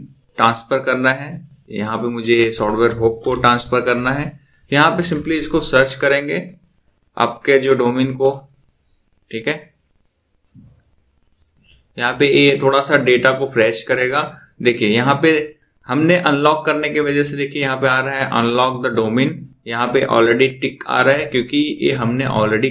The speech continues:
कर चुका है। और ये देखिए इसका pricing क्या होने वाला है ये भी यहाँ पे बता रहा है। तो guys यहाँ पे देखिए हमारा domain unlock हुआ है। अभी हमको get authentication code, जो हमने authentication code लिया था Namecheap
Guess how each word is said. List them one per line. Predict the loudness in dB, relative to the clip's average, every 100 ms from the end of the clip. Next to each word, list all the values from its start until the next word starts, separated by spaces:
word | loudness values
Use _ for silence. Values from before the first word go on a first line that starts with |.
| 2
कर | 0
चुका | 0 -4 -4
है। | -4 -8 -12 -18 _ _ _
और | 2 4
ये | 6 4
देखिए | 4 4 4
इसका | 2 0
pricing | 0 2 2 0 -4 0
क्या | 0
होने | 0 -2 0
वाला | 2 2
है | 2 4
ये | 4
भी | 4 0
यहाँ | -2
पे | -4
बता | -2 0 2 2
रहा | 2
है। | -2 -8 -4 2
तो |
guys | 4 4 4
यहाँ | 2 0
पे | 0
देखिए | -2 0 -2
हमारा | 2 2
domain | 4 2 0
unlock | 0 2 2 0 -2 -8 0
हुआ | 2 2
है। | -2 -4 0
अभी | 0
हमको | 0 -2 -2 -2
get | 2 0 0
authentication | -2 -2 -2 -2 -2 -2 -4
code, | -2 0 0 -6 -18 _ -2
जो | 2
हमने | 2 2 0
authentication | 2 0 0 2 2 0
code | 4 4 4
लिया | 2 2
था | 0
Namecheap | -2 -4 -4